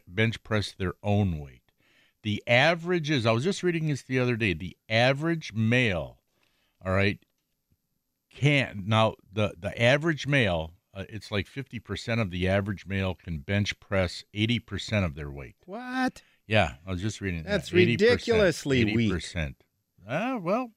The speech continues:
Speaker 2: Everybody should be able to do at least their weight.
Speaker 1: You gotta remember that a lot of people,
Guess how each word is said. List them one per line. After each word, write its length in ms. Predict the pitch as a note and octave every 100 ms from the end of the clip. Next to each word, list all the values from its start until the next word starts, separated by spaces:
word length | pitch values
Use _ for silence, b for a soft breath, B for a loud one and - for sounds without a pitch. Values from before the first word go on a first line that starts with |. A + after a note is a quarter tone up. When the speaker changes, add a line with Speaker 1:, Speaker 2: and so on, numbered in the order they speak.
| -
Speaker 2:
Everybody 500 | C4+ D4+ A#3 G#3+ D#3
should 200 | - D3
be 120 | D3
able 140 | D3 C3+
to 80 |
do 160 | B2 C3+
at 140 | A2+ -
least 380 | F#3+ C4 - -
their 200 | G2+ F#2+
weight. 500 | C3 G#3+ C3+ G2+ -
Speaker 1:
You 100 | F3+
gotta 280 | G3+ A3 G3+
remember 540 | G3 F#3 G#3+ G#3 D3+
that 160 | A#2+ B2
a 40 |
lot 280 | B2 C3 E3+
of 100 | E3+
people, 640 | - F3+ - C#3 B2 A2